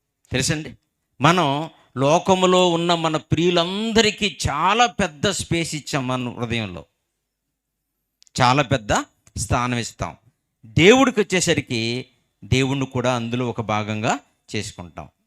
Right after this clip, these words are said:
ప్రియులారా, దేవుణ్ణి మనలో కానీ మన ప్రియులతో కానీ ఒక భాగంగా చేసుకోకూడదండి. దేవుణ్ణి ప్రధానమైన పార్ట్గా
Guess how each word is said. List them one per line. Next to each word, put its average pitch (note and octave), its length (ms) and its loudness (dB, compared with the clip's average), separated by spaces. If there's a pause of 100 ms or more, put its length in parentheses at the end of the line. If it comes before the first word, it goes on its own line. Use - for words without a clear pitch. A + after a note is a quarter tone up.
(160)
ప్రియులారా, E3+ 680 0 (400)
దేవుణ్ణి E3+ 960 0
మనలో E3+ 580 2
కానీ D3 600 -4 (400)
మన D#3 200 0
ప్రియులతో G3 720 2
కానీ E3 240 -2
ఒక D#3 180 -2
భాగంగా D3 540 -4 (120)
చేసుకోకూడదండి. C#3+ 920 -6 (320)
దేవుణ్ణి G#2 580 -4
ప్రధానమైన C#3+ 920 0
పార్ట్గా C3+ 500 -2